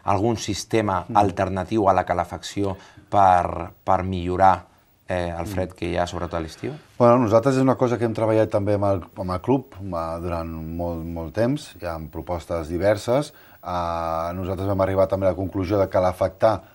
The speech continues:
Speaker 2: el pavelló com a tal, com podria ser qualsevol altre, doncs no és massa viable ni gens eficient, perquè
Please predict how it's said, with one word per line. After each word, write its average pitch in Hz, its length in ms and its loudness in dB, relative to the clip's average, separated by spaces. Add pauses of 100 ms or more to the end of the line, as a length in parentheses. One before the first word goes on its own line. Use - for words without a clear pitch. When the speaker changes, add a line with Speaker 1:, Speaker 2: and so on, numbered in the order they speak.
(340)
Speaker 2:
el 92 120 -2
pavelló 95 440 2
com 95 160 -2
a 87 100 2
tal, 113 300 6
com 87 300 -6
podria 85 260 -6
ser 85 140 -10
qualsevol 87 420 -4
altre, 95 340 2 (360)
doncs 90 340 -6
no 95 140 -2
és 85 100 -4
massa 92 260 0
viable 92 480 2
ni 87 420 -4
gens 87 240 -4
eficient, 117 540 -2 (180)
perquè 76 640 -8